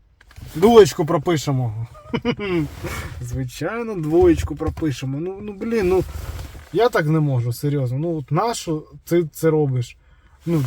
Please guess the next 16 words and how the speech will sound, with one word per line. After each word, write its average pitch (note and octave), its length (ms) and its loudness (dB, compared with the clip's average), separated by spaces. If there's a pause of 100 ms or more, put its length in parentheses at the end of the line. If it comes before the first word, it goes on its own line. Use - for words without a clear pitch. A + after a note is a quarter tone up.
тобі F3 220 0
що B3 180 2
місця F#3+ 420 -2
мало? E3 480 2 (760)
Ну, F#3 200 2
ще G3+ 160 -2
їде G3+ 280 -2
в F3 80 -2
навушниках, F3 800 -2 (840)
ні E3 140 0
з E3+ 80 -6
ким G#3 180 -4
не G#3+ 100 2
розмовляє, F#3+ 500 2
музику F3+ 500 -2
слухає. C3+ 600 -4